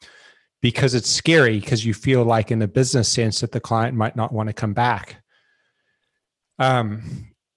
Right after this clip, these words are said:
I'm interested, like, with all of that context and knowing how, how that approach is sitting with people, what made you decide to create an online training community for women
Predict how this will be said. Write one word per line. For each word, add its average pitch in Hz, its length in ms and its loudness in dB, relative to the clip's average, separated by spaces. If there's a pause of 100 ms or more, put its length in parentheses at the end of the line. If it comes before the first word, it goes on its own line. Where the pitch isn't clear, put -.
(240)
I'm 151 200 2
interested, 185 540 2
like, 120 360 -2 (100)
with 139 480 0 (240)
all 156 220 6
of 156 60 6
that 135 240 0
context 139 640 0
and 120 120 4
knowing 139 320 4
how, 117 480 2 (720)
how 127 240 0
that 117 180 2
approach - 680 -4
is 113 120 -2
sitting 131 280 2
with 120 180 0
people, 120 600 0 (680)
what 131 300 2
made 165 260 0
you 147 60 -4
decide 123 580 0
to 120 400 2
create 117 400 0
an 113 140 0
online 110 880 -2 (240)
training 123 420 0
community 110 560 0
for 101 160 -6
women 123 560 2